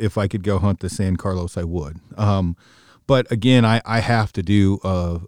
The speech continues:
uh, several backpack hunts a year at this point in time in my life 'cause I just like doing 'em. But I also like killing a lot of shit, and so I go down to Texas and Oklahoma too.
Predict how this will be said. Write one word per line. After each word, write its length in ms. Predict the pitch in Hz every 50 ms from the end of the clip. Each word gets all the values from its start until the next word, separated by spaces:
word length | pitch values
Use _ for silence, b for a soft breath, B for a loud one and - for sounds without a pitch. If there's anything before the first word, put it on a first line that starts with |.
| _ -
uh, 180 | 98 95 90
several 320 | 90 - - 123 113 117 110
backpack 540 | 98 104 101 101 _ - 110 95 95 -
hunts 220 | - 110 95 - -
a 40 | 90
year 240 | 90 92 95 98
at 100 | 95 92
this 160 | - 127 123 -
point 200 | - 139 123 98
in 60 | 107
time 120 | - 123
in 60 | 117
my 80 | 110 104
life 300 | 104 107 117 117 104 -
'cause 140 | - 101 92
I 100 | 92 98
just 240 | 98 98 - - 92 - _
like 440 | 98 98 92 90 87 92 87 - _ _ _ _
doing 260 | - 131 147 139 110
'em. 120 | 101 98 98
But 120 | 104 156
I 80 | 185 185
also 260 | 160 151 - - 113
like 180 | 113 110 -
killing 220 | - - 139 127 101
a 40 | 95
lot 80 | 92 85
of 40 |
shit, 200 | - - 98 110
and 100 | - 104
so 100 | - 101
I 60 | 92 92
go 140 | 87 95
down 160 | 92 95 95 92
to 100 | 87 85
Texas 400 | _ - 87 90 - 95 92 -
and 80 | 101
Oklahoma 380 | 98 98 - 95 - 147 120 92
too. 280 | - - 165 143 90